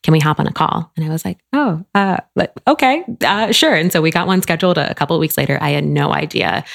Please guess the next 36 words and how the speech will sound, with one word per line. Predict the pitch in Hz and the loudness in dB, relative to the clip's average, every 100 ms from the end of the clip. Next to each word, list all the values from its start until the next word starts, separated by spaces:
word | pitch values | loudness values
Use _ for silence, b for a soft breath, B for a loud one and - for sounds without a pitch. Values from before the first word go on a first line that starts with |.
| B - | B -8
if | 135 | -4
this | 139 | 0
was | 147 139 | -2 0
gonna | - | -2
be | - 170 - | -2 -4 4
good | 262 247 220 | 4 6 2
or | 160 | 0
bad. | - 160 214 208 196 180 B B B | 0 -2 0 0 0 -2 B B B
Um, | 160 165 156 151 165 - | 0 2 2 0 -4 0
and | 156 139 | 0 0
she's | - | -2
like, | 76 - | -4 0
"You | 143 | 2
know," | 147 196 214 220 - | 4 4 4 0 0
uh, | 143 139 151 - | 0 0 -2 -4
so | - 139 | -2 0
I, | 135 135 - | 0 0 -2
I | 135 | -2
started, | - 143 147 143 - | -2 0 2 0 -2
I | |
saw, | 139 143 139 139 135 B B - | -2 0 2 0 -2 B B -6
saw | 131 | 0
you | 143 | 0
guys | 139 135 | 0 -2
on | - | 2
Instagram. | 175 165 170 165 160 151 151 151 147 - | 2 4 2 2 2 2 2 2 2 0
Um, | 135 135 139 139 170 - - | -2 -2 0 0 -2 -6 -4
you | |
know, | 139 135 | 0 2
one | 143 139 | 2 0
of, | 143 135 - | -2 -4 -4
one | 151 139 | 0 0
of | 135 | 0
my | 139 | -2
friends, | - 143 139 139 131 | -2 -2 0 0 -2
like, | - | -8